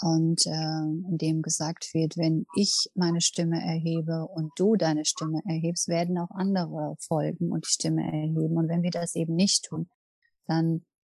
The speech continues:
wird dieser Kreislauf, äh, nicht mehr gegeben sein. Deswegen ist das halt wirklich enorm wichtig, weil wie wir die Frauen schützen können, damit sie halt nicht, ähm,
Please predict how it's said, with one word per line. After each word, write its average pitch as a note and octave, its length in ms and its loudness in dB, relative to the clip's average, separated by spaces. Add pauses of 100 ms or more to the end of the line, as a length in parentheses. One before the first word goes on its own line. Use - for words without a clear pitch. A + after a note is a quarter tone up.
(160)
wird E3+ 380 0 (220)
dieser E3 280 0
Kreislauf, E3 960 -4 (100)
äh, D#3+ 400 -2
nicht E3+ 240 4
mehr E3 120 4
gegeben D#3+ 480 2
sein. D3+ 300 -6 (300)
Deswegen E3+ 400 0
ist - 220 -2
das E3 180 -6
halt D#3+ 220 -2
wirklich E3+ 340 -6 (600)
enorm F3 420 6
wichtig, F3+ 460 2
weil E3 180 -2
wie F#3+ 140 2
wir G3+ 100 2
die F3+ 100 0
Frauen E3+ 380 -2
schützen F3 460 -4
können, E3 340 -2
damit E3+ 320 0
sie F3 220 -2
halt D#3 260 -4
nicht, E3 340 -6
ähm, D#3+ 440 0